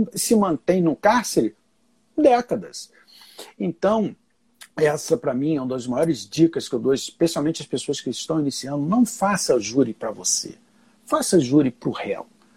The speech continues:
Faça júri responsavelmente pra aquela pessoa. Não faça. Hoje, então, com as redes sociais, o negócio fica mais complicado, né? Muita gente grava, então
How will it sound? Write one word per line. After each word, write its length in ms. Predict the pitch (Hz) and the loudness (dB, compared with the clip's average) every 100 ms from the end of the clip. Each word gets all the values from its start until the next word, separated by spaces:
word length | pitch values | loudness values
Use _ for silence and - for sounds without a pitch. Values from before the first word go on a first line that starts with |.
| _ _ _ | _ _ _
Faça 400 | - 254 - 208 | 4 4 4 4
júri 300 | - 175 160 - - | 6 4 4 2 0
responsavelmente 920 | 156 208 - 175 - 151 139 147 147 | 4 4 2 -2 0 0 0 -4 -4
pra 100 | - | -6
aquela 220 | 139 143 | -2 -2
pessoa. 580 | 135 127 - - 110 95 - _ _ - | -2 -6 -10 -8 -8 -8 -14 _ _ -4
Não 120 | 277 | -2
faça. 320 | 233 220 190 - - | 2 0 0 -8 -2
Hoje, 300 | 175 247 202 | 4 4 2
então, 360 | 165 - 190 208 | -4 -2 -2 -2
com 120 | - | -6
as 120 | 139 | -8
redes 320 | 127 165 160 | -4 -4 -2
sociais, 500 | - 170 - 165 190 | -4 -4 -4 -6 -6
o 40 | 196 | -10
negócio 300 | 180 190 - | -10 -10 -12
fica 140 | - | -12
mais 160 | 196 196 | -10 -8
complicado, 560 | 220 226 - 190 180 | -6 -6 0 0 2
né? 80 | 160 | 0
Muita 240 | 160 156 139 | -4 -4 -4
gente 240 | 147 - | -6 -10
grava, 500 | 127 175 165 160 156 | -4 0 2 2 0
então 240 | 147 175 | -2 -6